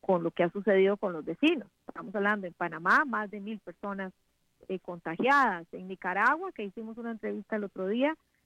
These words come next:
eh, extraoficialmente, porque sabemos que el gobierno no da cifras, eh, lamentablemente fidedignas, eh, bueno, eh, son aproximadamente por lo menos dos mil personas en Nicaragua.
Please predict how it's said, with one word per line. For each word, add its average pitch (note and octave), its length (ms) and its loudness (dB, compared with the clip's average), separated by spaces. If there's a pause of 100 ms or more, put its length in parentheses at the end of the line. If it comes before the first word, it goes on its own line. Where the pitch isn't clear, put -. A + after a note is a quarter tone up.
(200)
eh, F#3+ 440 0 (120)
extraoficialmente, A3+ 1120 -2
porque G3+ 240 -16
sabemos F3+ 380 -10
que G3 80 -8
el F#3+ 100 -6
gobierno F3+ 360 -6
no F#3 140 -8
da F3+ 160 -6
cifras, F#3 460 -6 (220)
eh, D#3+ 360 -10 (320)
lamentablemente F3+ 800 0
fidedignas, A3+ 720 2 (480)
eh, G3 140 0
bueno, A3+ 440 2 (160)
eh, F3+ 360 -6 (100)
son G3+ 320 -6
aproximadamente F3 920 -6
por E3+ 120 -4
lo D#3+ 80 -6
menos F3+ 240 -6
dos F3 160 -4
mil G#3 220 -4
personas G3 580 -2 (160)
en F3+ 200 -6
Nicaragua. F#3+ 640 2